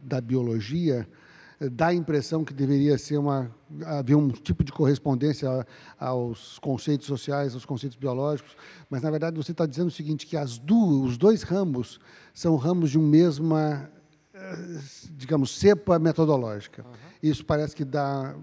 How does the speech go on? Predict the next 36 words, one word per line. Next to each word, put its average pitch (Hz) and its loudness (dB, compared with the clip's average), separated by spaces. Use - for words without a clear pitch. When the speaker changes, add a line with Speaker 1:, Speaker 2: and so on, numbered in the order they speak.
Speaker 1:
faz, 131 -6
eh, 135 -4
algum 127 -6
sentido. 117 -10
<clears throat> 147 2
E 156 0
também 170 2
querer 180 2
a-, 160 -6
meter, 160 0
tô - -6
fazendo 156 -4
só 180 -2
me-, 175 -2
colocando 170 -2
a 160 -2
colher 156 -2
na 156 -2
conversa 151 -4
dos 143 -4
outros. 131 0
Na 151 -4
pergunta 165 4
que 156 0
o 139 4
Eduardo 139 0
fez, 165 -2
eh, 151 -6
se 185 -6
você 185 0
voltar 185 0
aqui 160 -2
do 139 -6
slide 139 -4
da 123 -4
dependência 127 -6